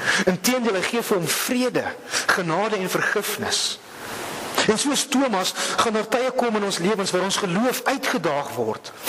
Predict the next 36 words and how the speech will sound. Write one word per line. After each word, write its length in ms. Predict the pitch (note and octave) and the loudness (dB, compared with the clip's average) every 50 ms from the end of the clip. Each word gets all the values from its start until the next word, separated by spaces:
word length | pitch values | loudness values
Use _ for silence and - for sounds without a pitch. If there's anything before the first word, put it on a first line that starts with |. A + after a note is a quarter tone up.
| - - | -2 2
waar 200 | - F3 F#3 F#3+ | 2 2 2 2
daar 100 | F#3 - - C4+ | 0 0 0 2
tye 160 | C#4 C#4 B3+ | 2 2 0
van 160 | - G#3+ F#3+ - - | 0 -2 -2 0 0
twyfel 420 | A#3+ B3+ C4+ C#4+ - - B3 A3+ | 2 2 2 2 2 2 2 2
gaan 240 | - - F3 D#3+ D3 | 2 0 -2 0 -2
wees. 480 | B2 C3+ B2 G#2 - - - - - - - - - - - - - - - - | 0 0 0 2 0 0 0 -2 -4 -8 -12 -18 -20 -16 -8 -4 -2 0 2 4
Die 100 | F3 E3+ | 4 4
goeie 320 | - - C4 C#4+ C#4+ C#4 G#3+ | 4 2 2 2 2 2 2
nuus 240 | F#3+ F#3 F3+ G3 | 0 0 2 0
is, 100 | F#3+ F3 | 0 0
is 140 | - F3 D#3+ | 2 2 2
dat 120 | E3 D#3+ - | 2 2 0
God 280 | - - B3+ B3 - | 0 0 0 2 2
ons 160 | A3 G3 - | 0 0 2
ontmoet 260 | - D#3+ E3+ G#3+ G#3+ G3 F3+ | 2 2 2 4 2 2 2
ons 160 | F3 E3+ - - - - - - D3 B2 | 0 0 -2 -4 -8 -6 -2 0 2 4
waar 280 | D3+ F3 A3 A#3 A#3+ A#3+ | 4 4 4 2 2 0
ons 200 | G#3+ F#3+ - - - | 0 0 0 0 -2
is 300 | B2 G#2+ - - - - - - - - - | 0 0 0 -2 -2 -4 -6 -6 -2 0 2
en 80 | G3+ | 2
hy 80 | F#3 E3+ - - - | 2 2 0 -2 0
gee 180 | - C4+ C#4 | 2 2 2
vir 220 | A#3+ - - F#3 E3 | 2 2 0 0 2
ons 240 | C#3+ C#3 C#3 - - - - - - - - | 2 0 0 0 -2 -4 -8 -14 -8 -4 -2
sy 220 | - - - G#3 G#3 G3+ F3 | 0 2 2 0 0 0 -2
vrede. 540 | - - - A3 G#3+ G#3 D#3 A#2+ A2 G#2 - - - - - - - - - - - - - - - - - - - - - | -2 0 2 2 2 2 2 0 -2 -2 -2 -6 -12 -18 -18 -18 -16 -14 -12 -10 -8 -6 -6 -6 -6 -6 -4 -4 0 2 2
Hy 80 | - G3 | 2 2
laat 220 | G#3 G#3 A3 A3 A3+ | 2 2 2 2 0
ons 80 | - | 2
nie 80 | C4 A#3+ | 2 2
altyd 260 | G#3+ G#3+ G3 G#3+ G3 E3 | 2 2 2 2 2 2
daar 200 | E3+ E3+ F#3 F#3 | 2 0 0 0
in 60 | - - | 0 0
twyfeling 400 | G#3+ G#3 G3+ G3+ G3+ G3 F3 - | 0 2 2 2 0 0 0 0
sit 300 | - - G#3 F#3 - | 0 0 0 0 -2